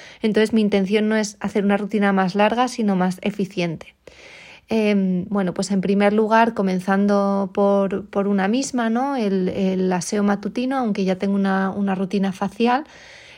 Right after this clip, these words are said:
em, bueno, pues en ese sentido es mantenerla, el lavarme la cara, ¿no? Asearme, em,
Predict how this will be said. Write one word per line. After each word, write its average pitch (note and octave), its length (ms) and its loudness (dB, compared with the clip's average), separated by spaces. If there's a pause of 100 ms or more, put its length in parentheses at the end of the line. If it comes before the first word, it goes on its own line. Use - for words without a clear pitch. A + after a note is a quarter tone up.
em, F#3+ 500 2
bueno, F#3 240 0
pues F#3 160 -2
en F#3+ 80 0
ese F#3 140 -4
sentido G3+ 380 2
es G3 180 2
mantenerla, A3 800 2
el G3 160 -2
lavarme F3 480 0
la E3+ 140 -4
cara, F#3 640 0
¿no? G3+ 200 -2
Asearme, F#3 760 -2 (400)
em, F#3+ 560 -2